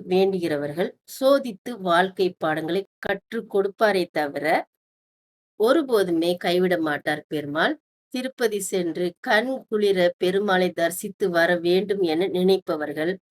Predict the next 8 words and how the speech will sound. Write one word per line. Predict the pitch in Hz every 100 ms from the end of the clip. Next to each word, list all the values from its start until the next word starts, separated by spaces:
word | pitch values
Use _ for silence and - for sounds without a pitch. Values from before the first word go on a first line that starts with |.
| _ - _
சனிக்கிழமையில் | - 233 247 330 - 214 165 165 196 - -
எளிமையாக | 196 262 311 233 175 156 254 208
இந்த | 214 254 269
ஒரு | 220 196
வழிபாட்டு | 175 175 180 175 - 156
முறையை | 151 147 180 220
செய்து | - 165 160 160
வரலாம். | 156 147 151 190